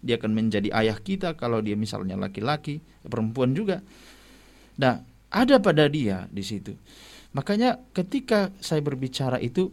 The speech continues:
bersahabatlah lebih lama, bertema-, bertemanlah lama, bersahabatlah lebih lama, berpacaran sebentar, menikahlah selama-lamanya. Kenapa? Karena di dalam pertemanan itulah kita akan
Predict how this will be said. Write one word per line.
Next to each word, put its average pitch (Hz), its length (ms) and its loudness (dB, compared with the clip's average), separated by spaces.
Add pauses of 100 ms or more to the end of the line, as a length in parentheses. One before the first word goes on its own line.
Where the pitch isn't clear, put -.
(720)
bersahabatlah 180 880 2
lebih 131 240 0
lama, 110 320 0
bertema-, 220 560 0
bertemanlah 151 840 4
lama, 120 380 2
bersahabatlah 226 920 4
lebih 135 340 0
lama, 113 340 -2 (100)
berpacaran 175 640 2
sebentar, 107 520 -4 (100)
menikahlah 143 640 2
selama-lamanya. 98 760 -4
Kenapa? 175 360 -8 (600)
Karena 208 320 4
di 202 160 6
dalam 202 300 6
pertemanan 190 640 2
itulah 196 440 0
kita 196 400 -4
akan 185 360 -2